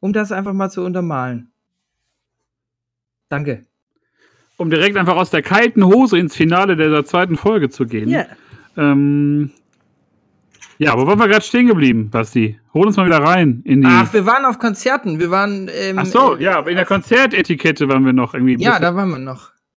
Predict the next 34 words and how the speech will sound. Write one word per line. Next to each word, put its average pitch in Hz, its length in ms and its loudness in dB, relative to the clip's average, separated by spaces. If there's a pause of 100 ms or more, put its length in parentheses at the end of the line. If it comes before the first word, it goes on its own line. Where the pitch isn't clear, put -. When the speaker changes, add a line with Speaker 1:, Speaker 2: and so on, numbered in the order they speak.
(120)
Speaker 2:
Ja. 117 500 -2 (840)
Äh, 117 360 -2 (340)
das 170 100 2
ist 180 80 -2
auf 202 60 2
jeden 233 160 4
Fall 196 140 2
was, 214 200 2
wo 185 100 2
wir 175 80 2
mal, 175 160 2
glaub 165 160 0
ich, 165 220 -4
wirklich 170 220 -6
im 143 80 -6
Detail 151 360 0
drüber 180 220 0
sprechen 170 340 -4
sollten. 151 280 -4
So 143 80 0
schöne 170 340 -2
Konzerte, 147 460 -4
schlechte 170 420 -6
Konzerte, 143 600 -4 (400)
ähm, 127 180 -2
falls 131 360 -4
das 139 180 -4
erwünscht 151 480 -4
ist 135 180 -4
von 123 180 -4
Seiten 123 320 -6
unserer, 117 460 -8
unserer 117 280 -16
Zuhörer. 101 580 -8